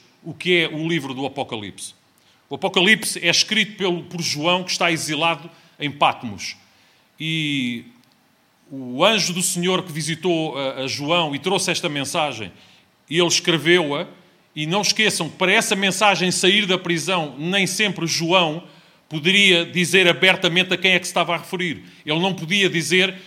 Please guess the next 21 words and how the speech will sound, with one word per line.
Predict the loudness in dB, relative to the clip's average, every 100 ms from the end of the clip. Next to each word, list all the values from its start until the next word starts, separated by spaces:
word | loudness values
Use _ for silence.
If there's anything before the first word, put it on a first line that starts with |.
| -8
eh, | -4 -2
"Oh, | -2 -2
cuidado, | 2 6 6 6 0 -10
porque | -8 -4
o | -2
Império | 0 2 2
Romanista | 2 2 2 2 0 0
ou | 0
o | 0
Imperador | 0 0 2 0
aquilo", | 0 0 -2 -4 -14 -20 -16
e, | -6 -2 -2
portanto, | -2 0 0 -2
ele | -2 0
teria | 2 2 0
que | 0
usar | 0 2
algumas | 2 0 -2 -4
outras | -2 -2 -2
palavras | -2 0 0 -2
também. | -4 -4 -6